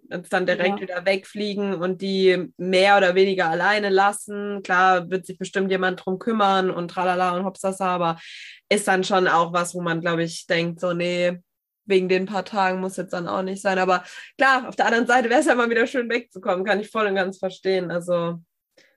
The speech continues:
Speaker 1: ja, naja, aber dann nehmt's euch auf jeden Fall vor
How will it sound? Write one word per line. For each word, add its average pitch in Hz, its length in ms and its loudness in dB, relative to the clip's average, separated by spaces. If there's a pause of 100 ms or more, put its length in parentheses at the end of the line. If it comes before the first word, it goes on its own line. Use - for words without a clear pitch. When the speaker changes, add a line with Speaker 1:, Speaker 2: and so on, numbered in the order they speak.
(160)
Speaker 1:
ja, 175 360 -4 (140)
naja, 185 320 2
aber 196 120 4
dann 202 140 4
nehmt's 214 220 2
euch 208 160 2
auf 202 100 -2
jeden 208 160 -2
Fall 202 140 -4
vor 226 460 -2